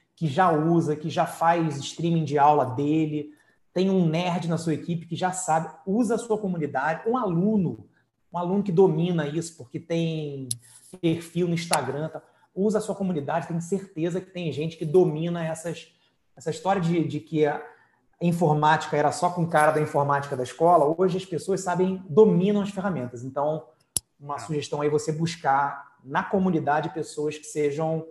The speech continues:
Speaker 1: que entendam disso. Joga a pergunta, você vai se surpreender com quanto a gente conhece.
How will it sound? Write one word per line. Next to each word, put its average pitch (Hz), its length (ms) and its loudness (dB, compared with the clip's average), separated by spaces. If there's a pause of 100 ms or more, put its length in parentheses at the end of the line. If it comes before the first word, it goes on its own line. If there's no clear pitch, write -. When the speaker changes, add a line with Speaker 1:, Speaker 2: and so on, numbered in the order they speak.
(340)
Speaker 1:
que - 120 -6
entendam 170 500 2
disso. 120 260 -6
Joga 175 240 2
a 180 40 2
pergunta, 165 460 -2
você 165 140 -8
vai 165 80 -4
se 165 100 -10
surpreender 151 680 -6 (640)
com 143 180 -6
quanto 165 260 0
a - 20 2
gente 151 180 -4
conhece. 127 640 -8